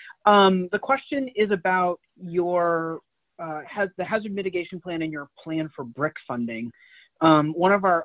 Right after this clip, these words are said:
audience members understood you to say that the plan was required for bric funding, but the plan would then not be ready until next year. And the clarifying question is: Does that mean that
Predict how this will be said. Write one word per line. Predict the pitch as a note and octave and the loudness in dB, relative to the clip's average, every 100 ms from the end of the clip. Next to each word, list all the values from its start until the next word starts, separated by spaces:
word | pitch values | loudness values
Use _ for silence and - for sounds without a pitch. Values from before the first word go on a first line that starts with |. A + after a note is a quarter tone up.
| - | -4
audience | D#3+ F3 E3 - | -6 -6 -8 -8
members | D#3+ D#3 D3+ - | -8 -6 -8 -10
understood | D3+ D3 C#3 - D3 | -12 -12 -12 -6 -4
you | D3 C#3+ | -4 -6
to | C3 | -8
say | D3 C#3 C#3 C3+ - _ _ _ _ _ _ _ D#3 | -4 -2 -2 -4 -12 _ _ _ _ _ _ _ -6
that | D3+ D3+ - | 2 2 2
the | C#3+ | -8
plan | - G3+ G3 | 2 4 6
was | E3 | 4
required | F3 - D4 C4+ A#3+ | -2 0 4 4 2
for | F3 | 0
bric | F3+ F3+ F#3 | 0 0 -4
funding, | E3+ D#3+ E3 D#3 | -2 -2 -2 -2
but | E3 - | -4 -6
the | |
plan | D3 - F#3 F3+ | -14 -2 0 0
would | E3 | -4
then | E3 D#3+ | -2 -2
not | D3+ - | -4 -6
be | C#3+ | -6
ready | D3+ D3+ D3 | -4 -2 -4
until | C#3+ - | -10 -10
next | C#3 C#3 C3+ - - | -8 -8 -8 -12 -12
year. | D#3+ E3 D#3 C#3 C3+ _ _ _ _ - | -2 4 4 4 -2 _ _ _ _ -6
And | C#3+ | -4
the | C#3+ | -2
clarifying | F#3+ F3 E3+ D3+ | 4 4 4 -2
question | - C#3+ - D3 | -2 -4 -4 -8
is: | C3+ | -4
Does | D#3+ C#3+ | -4 2
that | F3+ F#3+ | 2 4
mean | F#3+ F3+ E3 | 2 2 0
that | E3 | -4